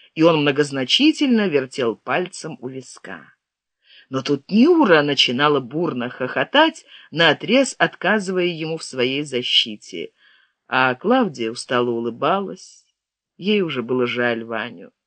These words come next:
Но и не было у неё какого-нибудь другого средства, чтобы наверняка отбиться от его атак. Иногда после таких разговоров ей хотелось сесть между ними,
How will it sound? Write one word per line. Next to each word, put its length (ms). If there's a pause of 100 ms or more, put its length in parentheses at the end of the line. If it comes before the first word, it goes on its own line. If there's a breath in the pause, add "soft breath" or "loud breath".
(1000)
Но 100
и 120
не 200
было 200
у 80
неё 260
какого-нибудь 640
другого 560
средства, 720 (360 loud breath)
чтобы 580
наверняка 920 (440)
отбиться 640
от 100
его 280
атак. 440 (1700)
Иногда 360
после 280
таких 320
разговоров 680 (680 soft breath)
ей 140
хотелось 480
сесть 480
между 380
ними, 600